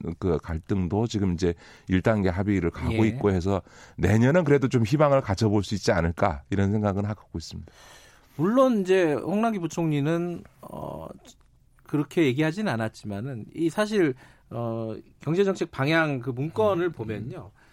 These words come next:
Speaker 2: 소득주도 성장이란 말이 빠져 있어요.
Speaker 1: 네, 네, 네.
Speaker 2: 이게 단어로 보면은
Speaker 1: 네, 네.
Speaker 2: 빠져 있고 그래서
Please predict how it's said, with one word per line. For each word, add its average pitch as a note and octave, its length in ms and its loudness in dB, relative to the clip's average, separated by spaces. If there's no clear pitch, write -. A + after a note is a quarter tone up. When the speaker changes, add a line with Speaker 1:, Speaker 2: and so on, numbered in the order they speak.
Speaker 2:
소득주도 C4 600 -2
성장이란 G#3 500 0
말이 B2+ 200 0
빠져 - 260 -2
있어요. C3+ 520 -2
Speaker 1:
네, E2+ 300 0
네, D2+ 300 -10
네. E2+ 80 -16
Speaker 2:
이게 C#3 140 -10
단어로 C#3+ 560 0
보면은 A#2 440 -4
Speaker 1:
네, E2 100 -8
네. D2+ 100 -12
Speaker 2:
빠져 - 240 -8
있고 - 180 -10
그래서 D3 340 -4